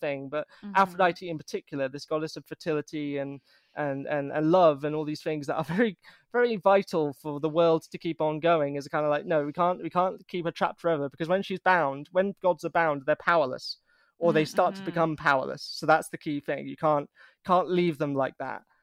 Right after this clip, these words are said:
Speaker 1: Um, that's one of the few ways in which an Olympian can truly be friend. So that's why they're like, "No, that's a bad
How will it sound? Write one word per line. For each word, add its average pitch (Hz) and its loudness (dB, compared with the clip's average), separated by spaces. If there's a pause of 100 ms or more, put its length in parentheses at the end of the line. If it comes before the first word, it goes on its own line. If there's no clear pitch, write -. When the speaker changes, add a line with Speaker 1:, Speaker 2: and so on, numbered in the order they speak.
(200)
Speaker 1:
Um, 156 2
that's 165 0
one 185 6
of 170 2
the 165 2
few 196 -2
ways 160 2
in 147 -4
which 165 -8
an 156 -2
Olympian 151 -2
can 156 -8
truly 147 -4
be 139 -8
friend. 139 -4
So 156 2
that's 156 2
why 147 4
they're 143 0
like, 139 0
"No, 147 0
that's 143 -4
a 147 -6
bad 135 2